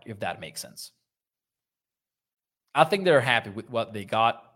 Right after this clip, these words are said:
and we'll see what <laughs> happens there. We'll see what that means necessarily. Personally,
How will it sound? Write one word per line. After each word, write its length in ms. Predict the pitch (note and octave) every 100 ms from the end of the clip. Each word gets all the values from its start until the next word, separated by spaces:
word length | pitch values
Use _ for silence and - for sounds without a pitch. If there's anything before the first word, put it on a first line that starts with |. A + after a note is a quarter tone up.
| _
and 420 | G#2+ G#2 F#2+ F#2
we'll 200 | A#2 A#2+
see 160 | - B2
what 160 | A#2+
<laughs> 180 | A2+ -
happens 340 | A2 - A2+ G#2+
there. 220 | A#2 G2+
We'll 160 | B2+
see 140 | A#2+ C3
what 160 | B2
that 260 | A2 G#2 F#2
means 320 | A#2 A2+ A2
necessarily. 680 | A2 G2 G#2 G2+ F2 D#2 - _ _ _ _ _ _ _ _ _ _ _ _ _ _ _ _ _ -
Personally, 580 | G3+ G#3+ A#3 A#3 B3